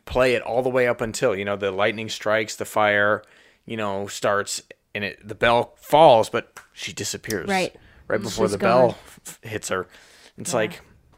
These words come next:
Speaker 1: they tricked you.
Speaker 2: Yeah. And so, if you're gonna give us a, a cool psychological thriller of a film based on feelings,
Speaker 1: Mm-hmm.
Speaker 2: why show us the monster?
Speaker 1: Yeah.
Speaker 2: There's no reason, no reason for it.
Speaker 1: They,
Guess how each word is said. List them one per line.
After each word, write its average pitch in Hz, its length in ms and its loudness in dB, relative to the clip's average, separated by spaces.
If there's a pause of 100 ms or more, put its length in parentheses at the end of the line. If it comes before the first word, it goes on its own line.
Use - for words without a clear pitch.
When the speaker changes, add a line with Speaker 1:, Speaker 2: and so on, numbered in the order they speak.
(360)
Speaker 1:
they - 100 -12
tricked - 540 -6
you. 131 80 -10 (580)
Speaker 2:
Yeah. - 140 -14 (800)
And 294 420 2
so, 320 460 0 (480)
if 277 160 6
you're 339 180 4
gonna 294 480 6
give 202 320 4
us 208 460 4 (200)
a, - 260 0
a - 40 -4
cool 208 380 2
psychological 185 800 -2
thriller 170 440 -2
of 175 100 -2
a 165 60 -4
film 156 460 -6 (340)
based 202 320 4
on 190 160 2
feelings, 175 840 -2
Speaker 1:
Mm-hmm. 87 100 -12 (720)
Speaker 2:
why 311 140 2
show 254 220 4
us 202 100 0
the 180 80 -2
monster? 165 440 -2
Speaker 1:
Yeah. 135 160 -10
Speaker 2:
There's 262 160 2
no 277 100 6
reason, 202 500 6
no 226 120 4
reason 185 320 4
for 180 180 0
it. 175 140 0
Speaker 1:
They, 117 200 -2